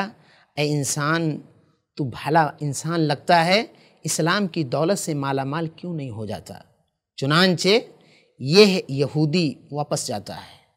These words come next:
और एक जायज़ा लेने की कोशिश करता है। चुनांचे तौरात के नुस्खे को उठाता है, इसकी राइटिंग,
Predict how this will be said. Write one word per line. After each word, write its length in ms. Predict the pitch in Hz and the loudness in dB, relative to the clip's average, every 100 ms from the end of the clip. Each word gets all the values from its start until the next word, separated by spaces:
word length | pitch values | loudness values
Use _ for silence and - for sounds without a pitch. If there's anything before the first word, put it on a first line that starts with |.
| _ _ _ _ - | _ _ _ _ 4
और 180 | 156 196 | 6 6
एक 160 | 156 | 2
जायज़ा 460 | 127 170 190 196 196 135 - _ _ - | 6 8 8 8 8 6 -4 _ _ -2
लेने 320 | 151 202 214 | 2 4 4
की 120 | 180 160 | 2 0
कोशिश 360 | 165 156 - | 2 2 2
करता 340 | - 135 - 110 | 2 0 -2 -4
है। 200 | 104 104 - _ _ _ - | -6 -12 -20 _ _ _ 0
चुनांचे 640 | 156 175 185 170 190 202 233 - _ _ _ 156 | 4 6 4 4 4 4 4 -6 _ _ _ 8
तौरात 560 | 151 151 175 165 - - | 8 10 10 8 4 -2
के 100 | 147 | 0
नुस्खे 440 | 143 143 - 175 | 0 -2 -2 -4
को 160 | 160 151 | 2 0
उठाता 400 | 135 127 123 135 | 0 -4 0 -2
है, 240 | 110 98 - _ - | -2 -8 -16 _ -10
इसकी 260 | - 139 127 - _ - | -6 -4 -6 -8 _ -6
राइटिंग, 580 | 135 151 170 165 202 139 | 2 6 6 4 0 0